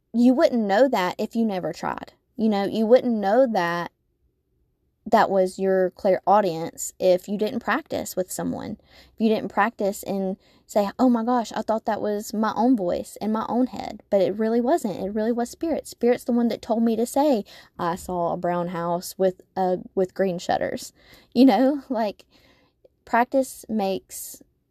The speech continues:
a world of difference, because it really truly gives you so much validation. And I have a whole episode on practice circles, so feel free to go check that out. Like I said, I am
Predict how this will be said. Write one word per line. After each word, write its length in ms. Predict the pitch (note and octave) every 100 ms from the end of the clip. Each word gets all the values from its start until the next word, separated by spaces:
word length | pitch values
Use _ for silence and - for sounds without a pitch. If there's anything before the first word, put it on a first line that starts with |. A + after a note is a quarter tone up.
| _ _ _
a 100 | G3+
world 420 | F#3+ F#3 F3 -
of 100 | F#3+
difference, 420 | E3+ F3 G3+ G#3+
because 300 | - G3+ G3+
it 100 | G3
really 300 | - F#3+ G3
truly 320 | F#3+ - F#3+ F#3
gives 260 | F3+ F3+
you 80 | F3+
so 220 | - G3
much 240 | F#3 - -
validation. 580 | - - - - -
And 140 | G3 G#3+
I 60 |
have 180 | A3+ A#3
a 60 | A3
whole 220 | A3+ A3
episode 380 | G#3 G#3 - G3
on 140 | F#3+
practice 360 | G3 F#3 - F#3
circles, 520 | F#3 F3+ F#3 F3+ - _ _ _
so 180 | - F#3+
feel 180 | - G3+
free 200 | - G#3
to 80 | F#3+
go 300 | F#3+ F#3 F3+
check 280 | - F#3+ -
that 160 | F3+ F3+
out. 340 | F3+ F3 E3+ - _ _ _ _ _ _ _ _ -
Like 200 | G3+ G3
I 60 | G3
said, 260 | - G3
I 140 | F#3+ F#3+
am 180 | G3